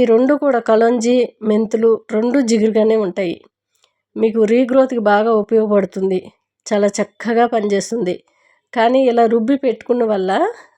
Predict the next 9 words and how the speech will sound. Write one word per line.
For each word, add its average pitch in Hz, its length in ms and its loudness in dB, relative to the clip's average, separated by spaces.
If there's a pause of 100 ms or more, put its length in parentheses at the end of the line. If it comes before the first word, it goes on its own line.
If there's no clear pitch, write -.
మనకి 233 300 -2 (120)
ఇల్లంతా 254 360 -2
పొట్టు 233 260 -4
పొట్టు 226 240 -4
పడుతుంది 214 380 -2
కాబట్టి 220 400 -2 (760)
మీరు 240 340 2 (1700)
వాష్‌రూమ్‌లోనే 240 760 0
తల 214 300 -4